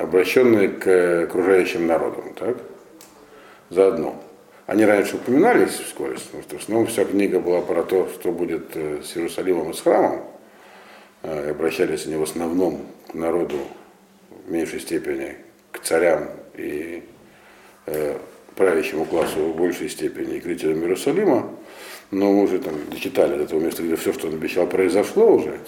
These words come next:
И теперь как бы такой как бы аппендикс в конце книги, где приводятся его, то есть он сам приводит свои пророчества, которые он говорил раньше, направленные к другим народам, которые живут там в окрестностях.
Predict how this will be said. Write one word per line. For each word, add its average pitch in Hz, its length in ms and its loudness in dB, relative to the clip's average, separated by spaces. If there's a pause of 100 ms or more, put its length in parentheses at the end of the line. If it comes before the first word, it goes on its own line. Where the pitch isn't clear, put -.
(120)
И - 60 -14
теперь 185 320 2
как 113 240 2
бы 95 260 2
такой 92 220 -2
как 95 180 0
бы 95 120 6
аппендикс 139 520 4
в - 60 -12
конце - 280 -4
книги, 147 520 2 (640)
где 110 180 4
приводятся 110 560 6
его, 95 220 4
то - 100 -4
есть 95 140 2
он 101 100 0
сам 71 220 0
приводит 85 420 2
свои 92 240 2
пророчества, 190 460 4
которые 107 280 4
он 101 60 4
говорил 107 260 6
раньше, 147 540 4 (340)
направленные 107 580 4
к - 60 -4
другим 104 380 4
народам, 110 380 4
которые 90 260 2
живут 85 240 -4
там - 180 -8 (600)
в - 60 -4
окрестностях. - 560 -4